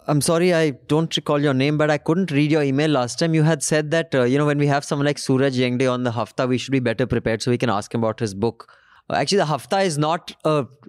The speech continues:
detailed interview format. That is, you know, just a general chit-chat. I've done a separate interview with him on his book after having read his book. And that's the book I want to recommend, Caste Matters. It's, uh, it's really a troubling read. And it puts so many things in perspective.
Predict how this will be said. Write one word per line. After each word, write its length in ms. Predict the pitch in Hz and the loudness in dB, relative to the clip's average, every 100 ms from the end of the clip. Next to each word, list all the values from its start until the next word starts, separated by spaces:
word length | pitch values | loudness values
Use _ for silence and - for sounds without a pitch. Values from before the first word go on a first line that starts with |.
| - 139 | -12 -2
detailed 380 | 143 165 156 | 0 0 0
interview 340 | 135 123 135 143 | 0 0 0 0
format. 420 | 131 117 127 139 | 0 0 0 0
That 200 | 123 123 | -2 0
is, 200 | 139 117 | -2 0
you 60 | 139 | 0
know, 120 | 120 | 0
just 200 | 123 117 | 0 -2
a 60 | |
general 320 | 117 113 110 123 | -2 0 0 -2
chit-chat. 440 | 120 - 135 143 _ _ - | -4 -2 -2 -2 _ _ -6
I've 140 | 117 | -4
done 140 | 127 170 | 0 -2
a 40 | |
separate 360 | - 143 180 175 | 0 -2 0 -2
interview 280 | 147 151 147 | 0 0 2
with 140 | 135 | 2
him 160 | 160 175 | 0 0
on 220 | 135 139 | -2 0
his 140 | 147 | 0
book 160 | 160 160 | 0 0
after 220 | 131 156 | -2 0
having 200 | 151 139 | 0 0
read 180 | 120 127 | 0 0
his 120 | 120 | -4
book. 300 | 101 98 - _ _ - | -4 -6 -10 _ _ -4
And 120 | 117 | -2
that's 160 | 135 | 0
the 60 | 160 | 0
book 160 | 147 160 | 0 0
I 40 | |
want 120 | 151 | 0
to 60 | 139 | 0
recommend, 360 | 127 123 143 | 0 -2 -2
Caste 320 | 127 117 131 120 | -2 -2 -2 -2
Matters. 560 | 107 - 123 147 - _ - - _ | -2 0 0 0 -6 _ -20 -20 _
It's, 320 | 151 147 - | -4 -2 -2
uh, 220 | 151 143 131 - - - | 0 0 -4 -10 -10 -6
it's 240 | 160 - | -4 -2
really 340 | 139 190 196 196 | 0 2 2 0
a 60 | |
troubling 420 | - 143 139 156 | 0 -2 0 0
read. 400 | 127 127 127 107 - _ _ _ - | 0 2 0 -2 -12 _ _ _ -4
And 140 | 147 | -2
it 220 | 143 - | -4 -4
puts 180 | 180 - | -4 -2
so 160 | - 151 | 0 0
many 140 | 190 | 0
things 240 | 190 160 | 0 0
in 100 | 160 | -2
perspective. 800 | 143 135 - 127 - 143 117 101 | -2 -4 -4 -6 -2 -4 -2 -8